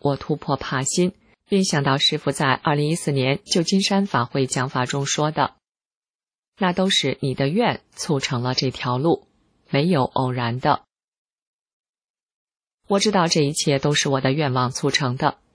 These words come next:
也明了这一切是我的下一阶段的使命，与更多的主流人士结缘。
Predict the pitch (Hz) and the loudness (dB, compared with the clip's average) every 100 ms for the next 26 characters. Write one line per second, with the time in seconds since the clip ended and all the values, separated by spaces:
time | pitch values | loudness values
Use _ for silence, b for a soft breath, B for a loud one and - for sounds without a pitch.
0 | b b 170 160 156 202 160 131 131 143 | b b 0 0 2 2 4 4 2 0
1 | 131 135 - 143 120 - 156 135 131 135 | 0 -2 0 2 2 0 0 0 0 0
2 | 139 170 135 127 143 135 135 131 139 - | 0 -2 -2 0 -2 0 -2 0 0 0
3 | 127 160 151 - b b - 185 - 196 | 0 2 0 -2 b b 0 0 2 0
4 | 208 208 147 127 - 127 131 135 127 127 | 2 2 2 0 0 0 0 -2 -2 -2
5 | - 135 127 - 131 151 151 131 139 | -2 0 -2 -2 -2 0 0 0 0